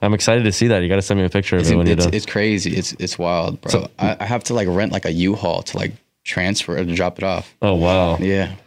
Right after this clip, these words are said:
Speaker 1: Well, I mean, um, how long do you think that's gonna take you? It's definitely not gonna be a two-hour job.
Speaker 2: No, probably, like,
Speaker 1: <laughs>
Speaker 2: probably, like, four.
Speaker 1: Really? That
Speaker 2: <laughs> Just playing.
Speaker 1: dog.
Speaker 2: <laughs>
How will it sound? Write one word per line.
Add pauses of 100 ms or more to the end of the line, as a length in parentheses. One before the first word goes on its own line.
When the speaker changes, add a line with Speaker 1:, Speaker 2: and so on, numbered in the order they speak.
(360)
Speaker 1:
Well,
I
mean, (160)
um,
how
long
do
you
think
that's
gonna
take
you? (120)
It's
definitely
not
gonna
be
a
two-hour
job.
Speaker 2:
No,
probably,
like,
Speaker 1:
<laughs>
Speaker 2:
probably,
like,
four. (720)
Speaker 1:
Really?
That
Speaker 2:
<laughs>
Just
playing.
Speaker 1:
dog.
Speaker 2:
<laughs>